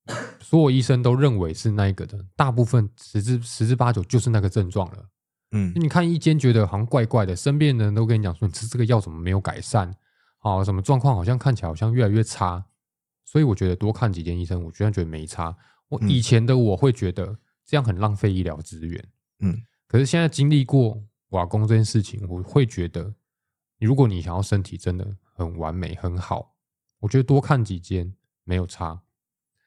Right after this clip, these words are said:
Speaker 1: 然后多去做一些检查，对你没有坏处。但是啊，假设说你是一个很有风险意识的人，你本来就会定期去做这件事情，请你一定要把你的保险保好，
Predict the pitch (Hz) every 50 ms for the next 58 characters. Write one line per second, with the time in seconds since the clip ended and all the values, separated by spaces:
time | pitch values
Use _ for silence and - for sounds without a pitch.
0 | _ _ _ _ _ _ _ - 101 90 120 120 117 113 107 107 110 - _ -
1 | 139 131 160 156 143 156 151 143 131 135 123 120 110 - - - - - - 95
2 | 92 _ _ - 147 131 104 95 85 90 92 90 - - 95 87 85 - - -
3 | 92 85 - - _ _ _ _ _ _ _ _ _ _ _ _ _ _ _ _
4 | _ _ 147 135 127 120 - 139 127 113 95 90 87 90 95 - _ _ _ _
5 | _ _ _ _ _ _ _ _ _ _ - 110 92 87 85 - 139 131 113 -
6 | - 110 101 95 95 95 101 104 - _ _ _ _ _ - 98 90 - 127 120
7 | 110 107 95 90 87 90 - - - 98 101 104 95 - 107 101 92 95 87 87
8 | 90 - - 95 - - - - - - 101 104 101 - 98 85 82 82 107 101
9 | 107 110 98 92 - _ _ _ _ - 120 107 - - 80 85 90 - 95 90
10 | 95 92 90 87 - 101 92 92 - - - - _ _ _ _ _ _ _ _
11 | _ _ _ _ _ _ _ _ _ _ _ _ _ _ _ _ _ _ _ _
12 | _ _ _ - - 123 131 120 101 92 107 110 110 104 95 90 87 87 80 82
13 | 80 - 78 76 - 80 78 73 - 73 76 - - - -